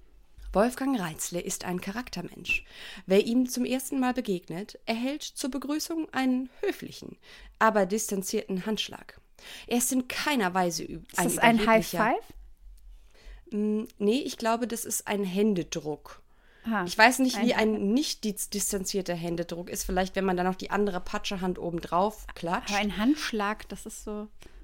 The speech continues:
Speaker 2: okay.
Speaker 1: Aber Handschlag, ne, ne, das machen Geschäftsmänner so.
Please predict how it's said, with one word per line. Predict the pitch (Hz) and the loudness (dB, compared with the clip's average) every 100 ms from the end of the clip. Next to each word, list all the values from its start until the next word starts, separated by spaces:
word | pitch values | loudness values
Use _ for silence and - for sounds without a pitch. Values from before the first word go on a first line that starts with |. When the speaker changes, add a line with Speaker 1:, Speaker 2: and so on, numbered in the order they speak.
| - | -12
Speaker 2:
okay. | 233 - 180 - | -8 -6 -4 2
Speaker 1:
Aber | 208 202 | 4 6
Handschlag, | 320 - 240 233 | 4 6 6 6
ne, | 240 - | 4 4
ne, | 220 | 4
das | 202 202 | 4 2
machen | 233 214 180 | 2 2 2
Geschäftsmänner | - 175 - - 147 135 | 0 -2 -2 -6 -4 -4
so. | - - | -6 -12